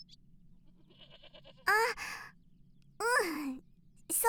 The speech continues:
うだね。最近一緒に見に行ってないね。でも、その、ごめんなさい。今日はちょっとクスシさんのところに行かないとなんだ。うん、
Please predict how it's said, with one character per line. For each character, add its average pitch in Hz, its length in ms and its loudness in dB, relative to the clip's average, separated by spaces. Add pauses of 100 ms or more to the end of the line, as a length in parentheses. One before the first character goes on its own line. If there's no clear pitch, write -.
(120)
う 466 60 2 (100)
だ 370 160 0
ね。 285 260 0 (800)
最 381 300 4
近 381 400 0
一 359 180 0
緒 403 60 4
に 403 180 -2
見 392 60 -4
に 403 60 -4 (260)
行 381 60 -2
っ - 40 -16
て 294 140 0
な 330 160 2
い 349 80 2
ね。 339 260 2 (2500)
で 359 140 4
も、 320 260 2 (280)
そ 311 140 -4
の、 320 220 -2 (1080)
ご 403 200 4
め 427 140 2
ん 453 60 -4
な 480 140 10
さ 554 100 2 (180)
い。 440 40 -4 (800)
今 494 80 0 (220)
日 359 60 4
は 285 60 0
ち - 160 0
ょ 415 40 4
っ - 40 0
と 294 280 0 (140)
ク - 80 -10
ス - 80 -4 (120)
シ - 80 2
さ 427 140 0
ん 320 80 0
の 285 100 -2
と 262 120 -4
こ 330 160 2
ろ 349 80 4
に 330 140 2
行 254 100 -2
か 320 120 0
な 359 140 4
い 370 60 2
と 427 140 2
な 349 120 0
ん 269 80 -2
だ。 269 80 0
う 330 40 4
ん、 - 20 2